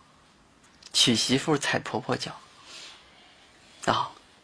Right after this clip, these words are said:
那我这个，这一，过去这一句话我不理解啊，我在谁跟前发现了？我在我太太跟前发现了。我太太跟我妈只要一待久，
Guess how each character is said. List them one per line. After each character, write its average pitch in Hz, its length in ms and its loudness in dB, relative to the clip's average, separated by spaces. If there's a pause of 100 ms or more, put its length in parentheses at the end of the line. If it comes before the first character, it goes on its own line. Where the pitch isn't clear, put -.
(340)
那 220 160 12
我 123 300 10
这 240 200 6
个， 160 180 10
这 233 220 6
一， 180 120 6
过 208 240 10
去 170 300 6
这 214 200 6
一 151 120 8
句 147 120 4
话 139 300 6
我 107 140 4
不 143 120 2
理 117 220 6
解 113 200 0
啊， - 220 -2 (640)
我 127 140 8
在 196 160 10
谁 156 260 6
跟 175 200 4
前 143 180 4
发 127 200 8
现 117 240 0
了？ - 140 -10 (680)
我 - 80 2
在 180 180 6
我 123 100 4
太 - 260 0
太 139 140 0
跟 113 160 -6
前 123 120 -8
发 - 140 -8
现 - 200 -10
了。 - 60 -20 (1400)
我 139 140 12
太 208 240 10
太 170 120 10
跟 170 160 8
我 131 120 8
妈 151 200 4
只 156 220 0
要 139 180 6
一 113 140 0
待 110 220 0
久， - 140 -8